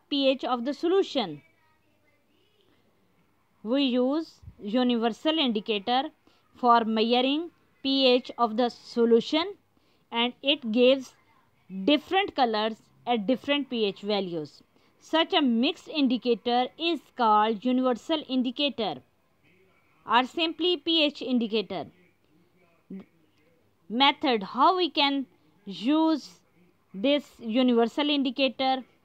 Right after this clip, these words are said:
and how we can find the P H of the different solution. The P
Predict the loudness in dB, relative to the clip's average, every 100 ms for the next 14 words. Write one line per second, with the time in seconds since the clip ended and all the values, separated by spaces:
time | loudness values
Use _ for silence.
0 | _ _ _ _ _ _ -6 -4 -4 -2
1 | 4 6 4 2 -2 -2 -2 0 2 0
2 | -2 -2 0 2 2 -2 -4 -2 -2 -4
3 | -10 -6 -4 -4 -6 -12 -16 _ _ -4
4 | -2 0 0